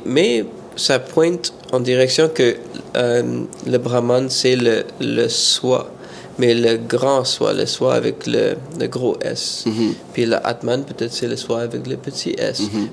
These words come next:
Speaker 1: Mais Atman
Speaker 2: Is Brahman.
Speaker 1: is Brahman, you
Speaker 2: Mhm.
Speaker 1: know. So it's like the, how we are the all, how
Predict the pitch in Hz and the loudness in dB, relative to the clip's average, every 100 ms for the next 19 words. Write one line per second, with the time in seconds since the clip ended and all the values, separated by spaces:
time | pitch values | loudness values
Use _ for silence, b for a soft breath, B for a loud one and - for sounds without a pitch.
0 | - 117 - - 110 - 120 117 - - | 2 4 2 -2 -4 -2 -2 -2 -2 -10
1 | - - - - - - - 110 101 104 | -18 -20 -20 -20 -20 -18 -2 -2 0 -2
2 | 92 - 120 - 127 131 95 - 104 101 | -2 -2 -2 0 -2 0 -4 -4 -4 -2
3 | 120 123 123 120 120 120 B B - 127 | -2 -2 2 4 4 0 B B -6 -2
4 | 117 113 110 - - 117 117 117 120 B | 2 2 2 -6 0 4 4 4 0 B
5 | B B - 127 127 127 127 - - - | B B 0 4 4 4 0 -4 -18 -18
6 | - - 127 139 135 - 113 117 120 120 | -12 -6 0 4 4 4 4 6 6 4
7 | 120 98 110 107 117 123 107 104 110 | 2 2 4 4 2 2 4 4 0